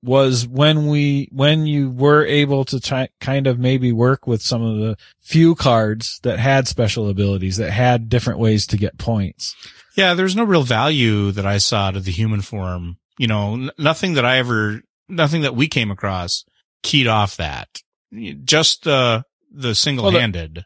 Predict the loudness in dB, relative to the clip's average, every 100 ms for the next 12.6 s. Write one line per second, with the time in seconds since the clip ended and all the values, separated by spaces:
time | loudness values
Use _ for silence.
0 | -12 -12 -6 0 4 4 4 2 -2 -4
1 | -2 -2 0 2 2 2 2 2 2 2
2 | 2 2 2 -2 -10 -6 -2 0 0 0
3 | -2 -10 _ -6 -2 -2 0 0 0 2
4 | 0 -2 -4 -2 -2 -2 -6 -12 _ _
5 | _ -10 -6 -4 -4 -4 -4 -2 -2 -2
6 | -4 -4 -6 -6 -14 -20 -20 -4 0 2
7 | 4 4 4 4 4 2 2 2 2 2
8 | 0 2 0 -4 -2 -2 0 0 2 2
9 | 0 -2 -2 -2 -2 0 0 0 -2 -2
10 | -2 2 2 2 2 2 0 0 0 0
11 | 0 0 2 2 4 4 4 4 4 2
12 | 0 2 2 4 2 0